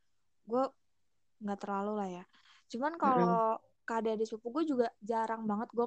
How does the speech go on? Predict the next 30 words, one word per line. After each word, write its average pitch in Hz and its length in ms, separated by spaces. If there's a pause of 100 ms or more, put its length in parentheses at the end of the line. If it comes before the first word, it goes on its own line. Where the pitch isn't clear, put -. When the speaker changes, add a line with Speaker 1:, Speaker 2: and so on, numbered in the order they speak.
Speaker 1:
marah. 185 240 (680)
Cuman 311 260
akhir-akhir 240 460
ini 226 100 (100)
tuh 320 80 (120)
gue 302 100 (160)
menunjukkan 247 480
gitu 269 160
loh, 247 160
kalau 220 200
gue 214 180
marah 214 200
tuh 294 100
kayak 226 180
gini. 226 180 (300)
Sampai 220 280 (100)
adik 240 140
sepupu 226 320
gue 226 160
nih 285 200
nanya, 277 280 (540)
eh, 254 100
bukan 277 200
nanya, 277 280
ngomong 262 320
ke 247 60 (100)
gue, 214 140 (520)
Speaker 2:
Heeh. - 240
Speaker 1:
"Ih, 220 60 (800)
Ayu 247 140